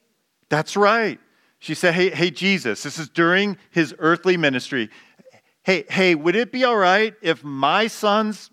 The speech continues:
like, if one, you know, when you establish your kingdom and you reign on the throne of David forever and ever and ever,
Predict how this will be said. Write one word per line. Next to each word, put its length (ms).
like, 160
if 140
one, 460
you 120
know, 80
when 240
you 180
establish 460
your 80
kingdom 560
and 220
you 340
reign 280
on 100
the 60
throne 280
of 100
David 340
forever 420
and 80
ever 160
and 80
ever, 260